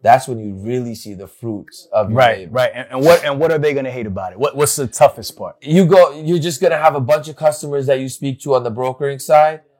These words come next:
Speaker 1: that, you know, that say they're gonna go with you, and you come into work on a Monday, and from Monday to Friday, it's your third or fourth week you're doing this, and you could barely, barely get to close one deal,
Speaker 2: <laughs>
Speaker 1: right?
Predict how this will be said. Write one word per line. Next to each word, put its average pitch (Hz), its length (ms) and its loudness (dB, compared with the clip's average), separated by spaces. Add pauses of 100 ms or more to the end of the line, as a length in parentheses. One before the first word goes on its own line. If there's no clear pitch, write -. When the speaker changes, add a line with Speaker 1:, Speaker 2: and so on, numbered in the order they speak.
Speaker 1:
that, 123 520 6
you 127 100 -8
know, 117 320 -4
that 113 220 -2
say 127 180 -4
they're 123 140 -6
gonna 123 200 -10
go 123 240 0
with 131 220 -6
you, 143 320 -10 (120)
and 113 220 -8
you 117 80 -10
come 120 240 -6
into 117 200 -12
work 120 260 -6
on 113 140 -4
a 107 40 -10
Monday, 123 460 -6
and 107 160 -14
from 101 180 -14
Monday 123 340 -4
to 113 120 -12
Friday, 127 580 0
it's 104 160 -18
your 107 120 -10 (100)
third 123 300 -4
or 113 80 -12
fourth 120 320 -8
week 117 240 -16
you're 113 80 -12
doing 127 340 -10
this, 143 240 -12 (380)
and 117 180 0
you 120 80 -2
could 104 220 -6
barely, 120 480 -6 (180)
barely 143 480 2
get 110 280 -8
to 110 60 -20
close 107 320 -8
one 101 240 -18
deal, 90 220 -18 (240)
Speaker 2:
<laughs> - 220 -12
Speaker 1:
right? 131 280 6